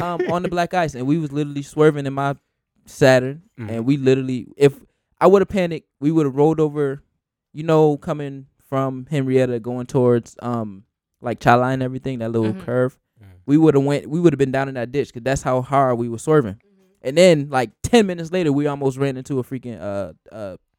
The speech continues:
Speaker 1: pile up that night.
Speaker 3: No, that's
Speaker 1: Two
Speaker 3: a fact.
Speaker 1: times.
Speaker 3: That's a fact. I was
Speaker 2: Mm.
Speaker 3: spinning, and the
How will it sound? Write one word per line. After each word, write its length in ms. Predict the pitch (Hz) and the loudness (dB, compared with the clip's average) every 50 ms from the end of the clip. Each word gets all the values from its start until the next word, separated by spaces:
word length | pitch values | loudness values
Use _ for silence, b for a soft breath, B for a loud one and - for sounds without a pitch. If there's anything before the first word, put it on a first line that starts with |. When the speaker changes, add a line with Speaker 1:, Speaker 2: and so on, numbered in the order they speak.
| _ _ _ _ _ _ | _ _ _ _ _ _
Speaker 1:
pile 280 | - - 147 147 143 127 | 0 2 4 4 4 2
up 120 | 107 - - _ _ _ _ _ _ _ _ _ _ _ _ _ _ _ | 0 -4 -8 _ _ _ _ _ _ _ _ _ _ _ _ _ _ _
that 180 | 123 127 123 117 | 2 2 4 4
night. 240 | 117 107 98 - - _ _ _ _ _ _ _ _ _ _ 240 | 2 -2 -6 -10 -14 _ _ _ _ _ _ _ _ _ _ _
Speaker 3:
No, 100 | 277 254 202 | _ -16 -12
that's 80 | 180 185 | -4 0
Speaker 1:
Two 120 | 202 180 | 0 0
Speaker 3:
a 40 | - | 2
fact. 240 | 185 165 277 262 196 | 0 -2 -2 -2 -4
Speaker 1:
times. 120 | 104 - | -4 -4
Speaker 3:
That's 200 | 180 185 226 - | -4 -4 -4 -4
a 60 | 277 | -6
fact. 240 | - - 269 214 - | -4 -2 -2 0 2
I 80 | - 247 | 2 2
was 140 | 269 233 - | 2 2 0
Speaker 2:
Mm. 80 | - - | -2 0
Speaker 3:
spinning, 360 | - 220 233 208 170 160 113 | 2 2 2 2 -2 -6 -8
and 120 | 156 175 165 | -8 -10 -10
the 100 | 151 | -10